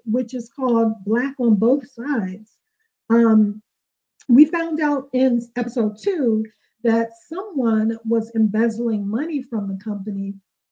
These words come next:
And in this episode, um, Nina is basically trying to uncover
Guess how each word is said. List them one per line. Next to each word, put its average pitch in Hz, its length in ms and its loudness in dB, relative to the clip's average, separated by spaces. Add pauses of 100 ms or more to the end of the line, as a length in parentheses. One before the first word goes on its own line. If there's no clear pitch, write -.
(160)
And 226 380 2 (140)
in 233 180 2
this 440 280 2
episode, 220 840 -6
um, 214 580 -2 (280)
Nina 262 480 4
is 202 140 -2
basically 240 460 -4
trying 233 500 -6 (100)
to 226 380 -4 (180)
uncover 220 1080 -4